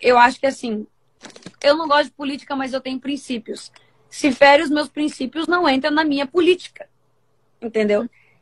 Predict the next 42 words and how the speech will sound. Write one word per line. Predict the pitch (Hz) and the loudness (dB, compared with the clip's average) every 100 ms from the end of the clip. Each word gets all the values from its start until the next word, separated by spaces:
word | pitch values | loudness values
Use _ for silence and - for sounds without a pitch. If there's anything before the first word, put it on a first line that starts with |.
| _ _ _ _ - | _ _ _ _ -6
Os | 277 | 0
meus | 277 285 | 2 2
princípios | 311 262 269 | -2 -6 -6
vêm | 285 330 | -4 -2
antes | 294 269 | -2 -2
de | |
qualquer | 339 302 349 359 | -2 0 -2 -2
coisa. | - 285 254 | -6 -6 -4
Pô, | 370 285 | 0 -2
se | 302 | 0
o | |
cara | 269 285 | 0 2
tá | 311 330 | 2 -2
apoiando | 320 302 285 | -4 -4 -4
uma | 285 277 | -4 -2
parada | 269 254 254 | -2 -2 -6
que | 262 | -8
vem | 262 277 | -8 -6
contra | 262 302 330 | -6 -6 -6
o | |
meu | 285 | -8
princípio, | 285 254 294 311 285 220 _ _ _ - - | -10 -16 -18 -16 -16 -18 _ _ _ -6 0
mano, | 339 254 | 0 0
não | 294 320 | -2 0
tem | 339 | -2
como | - 285 | 0 0
eu | 294 | 2
apoiar. | 277 302 220 - _ - | 2 2 2 -2 _ -4
Eu | 330 392 | -2 -2
sou | - 311 277 254 _ _ | -4 0 0 0 _ _
bolsominion | 208 262 294 - 247 233 240 285 311 277 254 226 214 233 _ _ _ _ | -4 -4 -4 -6 -4 -2 0 0 -2 -2 -2 -2 -4 -8 _ _ _ _
ou | - 240 | -6 -4
bolsonarista | 214 247 226 247 247 233 240 269 - - 233 | -2 -4 -4 -6 -4 -4 -4 -8 -6 2 4
ou | 226 226 | 4 0
o | |
que | 214 240 | -4 -14
for, | 220 233 247 262 - _ _ _ - | -12 -6 -4 -4 -6 _ _ _ -4
mano, | 269 320 226 - | 0 0 -2 -8
por | 262 302 | -6 -4
falta | 269 277 269 | 0 -2 0
de | 240 | -6
opção. | - - 226 214 | -6 -6 -6 -6